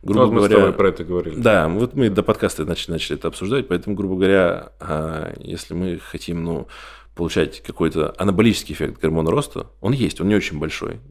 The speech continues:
Speaker 1: но он присутствует, то его нужно ставить непосредственно вечером, потому что вот тогда этот как раз весь цикл выработки инсулиноподобного фактора роста, он и происходит, и поэтому это не должно быть утром. Ну, гормон роста утром по нулям, вот, и опять же,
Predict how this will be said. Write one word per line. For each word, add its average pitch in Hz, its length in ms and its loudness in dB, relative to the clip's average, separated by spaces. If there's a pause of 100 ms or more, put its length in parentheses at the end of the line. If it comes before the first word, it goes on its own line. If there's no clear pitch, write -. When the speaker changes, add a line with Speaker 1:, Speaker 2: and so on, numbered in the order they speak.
(100)
Speaker 1:
но 85 520 -2
он 90 160 0
присутствует, 110 540 -6
то 95 320 -2
его 98 300 -2
нужно 95 240 0
ставить 127 420 -2
непосредственно 82 880 -6 (100)
вечером, 78 580 -4
потому - 300 -8
что 82 140 -6
вот 78 120 -4
тогда 92 320 4
этот 82 320 -2
как - 140 -12
раз 90 240 0
весь 87 160 -2
цикл - 320 -10
выработки 85 680 -4
инсулиноподобного 90 760 0
фактора - 180 -2
роста, 87 200 -2
он 80 100 -4
и - 20 -6
происходит, 95 640 -6
и 87 120 -10 (120)
поэтому 87 320 -4
это 82 120 -10
не 90 80 -4
должно 98 240 2
быть 82 180 -4
утром. - 240 -4
Ну, 151 140 0 (480)
гормон 123 220 6
роста 131 220 2
утром 98 180 2
по 95 80 -2
нулям, 110 340 2 (540)
вот, 73 380 -2
и 90 500 0
опять 87 300 0
же, 73 160 -8